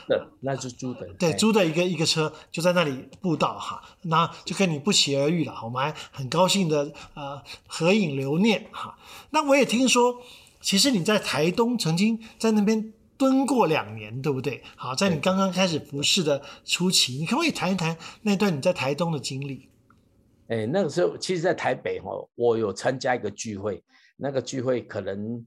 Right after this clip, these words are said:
Speaker 1: 啊，有人忘记了，但我知道，因为就是，呃，我的教会推荐我去参加那个到赵雍基基第一次来台湾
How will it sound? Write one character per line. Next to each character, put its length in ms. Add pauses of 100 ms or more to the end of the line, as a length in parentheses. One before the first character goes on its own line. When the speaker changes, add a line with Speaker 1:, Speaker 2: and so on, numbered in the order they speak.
(300)
Speaker 1:
啊， 280
有 220
人 100
忘 220
记 160
了， 180
但 160
我 120
知 200
道， 260
因 100
为 60
就 140
是， 260 (320)
呃， 180
我 140
的 100
教 200
会 160
推 260
荐 280
我 120
去 180
参 260
加 140
那 140
个 180
到 200
赵 300
雍 200
基 180
基 240
第 160
一 40
次 140
来 140
台 240
湾 200